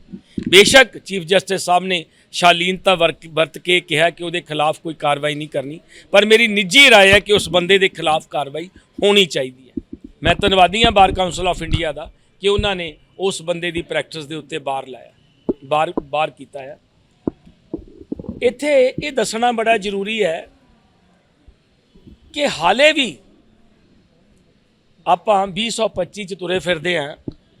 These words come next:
ਇਹ ਜਿਹੜੀ ਮਨੂ ਸਮ੍ਰਿਤੀ ਵਾਲੀ ਸੋਚ ਹੈ, ਇਹ ਹਾਲੇ ਵੀ ਸਾਡੇ ਸਮਾਜ ਦੇ ਵਿੱਚ ਪ੍ਰਵਲ-, ਪ੍ਰਚਲਿਤ।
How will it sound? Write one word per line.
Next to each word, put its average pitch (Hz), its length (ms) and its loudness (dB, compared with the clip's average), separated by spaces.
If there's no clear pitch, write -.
ਇਹ 220 160 4
ਜਿਹੜੀ 202 400 -2
ਮਨੂ 180 320 -4
ਸਮ੍ਰਿਤੀ 175 540 -8
ਵਾਲੀ 170 260 -2
ਸੋਚ 185 520 -4
ਹੈ, 175 180 -6
ਇਹ 196 180 -2
ਹਾਲੇ 185 260 -2
ਵੀ 165 200 -14
ਸਾਡੇ 160 400 -2
ਸਮਾਜ 147 460 -6
ਦੇ 147 140 -10
ਵਿੱਚ 139 280 -14
ਪ੍ਰਵਲ-, 139 440 -10
ਪ੍ਰਚਲਿਤ। 143 460 -12